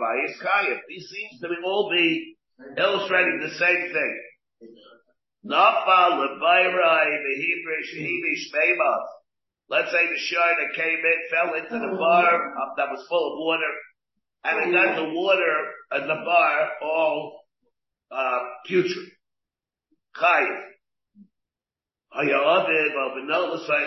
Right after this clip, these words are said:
Chayiv, Shal V'Sakaifer. And he fell, well, well, this we have to see separately, the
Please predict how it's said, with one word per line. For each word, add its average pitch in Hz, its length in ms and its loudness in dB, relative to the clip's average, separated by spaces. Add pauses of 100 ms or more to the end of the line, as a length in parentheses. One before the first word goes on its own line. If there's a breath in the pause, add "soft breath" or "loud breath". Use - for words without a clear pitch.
Chayiv, 127 320 -2 (200)
Shal 139 360 -2
V'Sakaifer. 170 800 -4 (800)
And 185 180 2
he 165 260 -2
fell, 147 280 2
well, 170 260 2
well, 156 180 -2 (140)
this 156 160 -6
we 143 60 -8
have 143 180 -4
to - 140 -14
see 143 200 -10
separately, 156 640 -4 (200)
the 127 120 -8